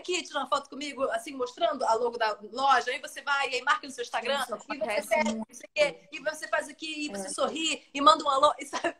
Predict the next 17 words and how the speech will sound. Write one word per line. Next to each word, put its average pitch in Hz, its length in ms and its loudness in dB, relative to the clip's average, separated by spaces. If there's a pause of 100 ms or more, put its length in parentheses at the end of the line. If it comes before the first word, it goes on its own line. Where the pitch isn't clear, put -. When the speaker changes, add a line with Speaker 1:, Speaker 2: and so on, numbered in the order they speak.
(120)
Speaker 1:
tipo, - 300 -12
querendo 302 420 2
que 254 100 -20
você 269 160 -10
faça 262 160 -6
trezentas 262 440 -18
coisas. 262 280 -4 (460)
Antigamente, 277 640 0 (180)
Speaker 2:
Sim. - 300 -6
Speaker 1:
até - 280 4
muito 370 200 -8
pouco - 180 -10
tempo 226 220 -6
atrás, 262 380 -2
eu 294 80 -10
ficava 339 200 -8
assim, - 280 -14